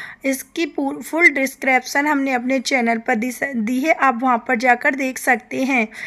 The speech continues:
अगर आपको इस तरीके की मशीन लेना है तो आप उसके बारे में जान सकते हैं।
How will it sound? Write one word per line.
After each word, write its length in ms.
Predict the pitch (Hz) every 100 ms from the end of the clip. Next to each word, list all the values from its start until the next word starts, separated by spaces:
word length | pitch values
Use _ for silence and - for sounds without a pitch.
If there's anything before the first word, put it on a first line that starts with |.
| - - _ _ _ _ _ _ _ -
अगर 200 | 254 262
आपको 360 | 262 240 - 285
इस 140 | 294
तरीके 380 | 330 311 285 285
की 120 | 269
मशीन 380 | 285 285 285 285
लेना 320 | 277 277 269
है 140 | 277 277
तो 160 | 277
आप 240 | 247 240 -
उसके 280 | 247 - 262
बारे 280 | 240 240 247
में 200 | 294 330
जान 280 | 302 277 262
सकते 500 | 262 247 - 254 262
हैं। 240 | 254